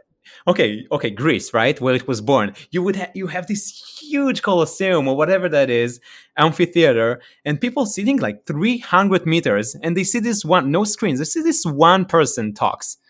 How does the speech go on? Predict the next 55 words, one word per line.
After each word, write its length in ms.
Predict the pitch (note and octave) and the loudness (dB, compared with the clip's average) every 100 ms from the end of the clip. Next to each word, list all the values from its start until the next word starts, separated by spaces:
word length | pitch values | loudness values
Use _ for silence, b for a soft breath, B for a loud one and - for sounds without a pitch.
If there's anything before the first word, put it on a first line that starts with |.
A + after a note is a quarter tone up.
| _ _ _ | _ _ _
Forget 240 | - D#3+ F3+ | 0 4 6
about 180 | C#3+ | 4
the 60 | A2+ | 2
mask. 260 | G#2 F2 D3+ | 0 0 -2
Okay, 140 | D#3+ | 0
let's 160 | C#3+ D3 | 0 0
say 80 | |
it 60 | B2 | -2
was 160 | A#2 A#2+ | -2 -2
without 200 | A2 G2+ | -2 -2
the 60 | |
mask. 220 | F#2+ - _ | -6 -10 _
How 280 | - C4 E4+ | 2 2 2
can 320 | - C#4+ C4+ | 2 2 4
they 160 | G3 G#3 | 2 0
tell 300 | - B2+ C#3 | 2 2 4
what 360 | A#2+ D3+ - _ _ F3 | 4 2 0 _ _ 0
he 100 | F#3+ | 0
had, 340 | G3+ C4+ D4+ F3 | 2 0 0 2
what 220 | E3 F#3 | 2 4
he's 180 | G#3 F3 | 0 2
going 280 | A3 D#4+ | 0 0
through. 300 | C4+ A2 G#2 - | -2 -4 -4 0
How 200 | A#2+ C#3+ | 0 2
can 160 | G3+ | 0
they 120 | G3 | -2
possibly 460 | G#2 - C#3+ E3+ F#3+ | -4 0 0 0 -6
tell? 180 | A#3+ C4+ | -4 -4
They 100 | B2+ | -4
can't 260 | - G3+ | -2 -2
see 160 | G3+ G#3+ | -2 -2
his 180 | A3 G#3 | -2 -2
eyes. 300 | A#2 A#2+ E3+ b b b | 0 0 -2 b b b
They 80 | B2+ | -4
can't 220 | F#3+ G#3 | -2 -2
see, 120 | G3 | 0
like, 180 | D3 B2 | 0 0
in, 140 | A#2 F#2+ | -4 -6
you 100 | F#2 | -8
know, 160 | F2+ | -8
in 160 | F#2 F#2+ | -10 -10
movies. 460 | A2 B2 E3 F#3 - _ _ - | -8 -6 -4 -6 -8 _ _ -4
They 160 | G3+ | -4
can't. 360 | G#3 C4 A#3+ A2 _ _ | -2 -2 -2 -6 _ _
So 180 | - E3 | -4 -4
how? 380 | D#3+ A3+ A#2+ G2+ _ _ _ - | -2 -4 -4 -10 _ _ _ -12
And 80 | A#2+ | -6
then 60 | D#3 | -4
he 60 | |
told 240 | E3 F3+ C3+ | -2 -4 -4
me, 260 | G#2 G#2+ _ _ _ | -8 -8 _ _ _
"When 180 | C3 C#3 | -2 -2
something 300 | - E3 C#3+ | 0 -2 -4
is 180 | G2 F2+ | -6 -6
genuine, 540 | C3 D3 F3 F3 F3 | -2 0 2 2 2